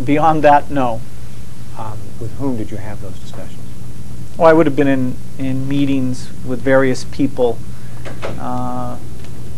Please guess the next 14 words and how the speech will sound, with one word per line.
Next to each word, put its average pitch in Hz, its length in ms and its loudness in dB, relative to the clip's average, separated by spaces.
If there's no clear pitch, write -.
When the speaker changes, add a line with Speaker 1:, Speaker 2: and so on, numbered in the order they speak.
Speaker 1:
you 127 80 -2
know, 117 160 -2
Brad 123 320 4
Chase, 127 720 0
Paul 127 180 0
Maritz, 123 600 0
Brad 127 260 2
Silverberg 127 560 2
in 123 100 0
a 120 100 -2
certain 131 320 0
period 123 280 2
of 117 100 -2
time. 123 320 0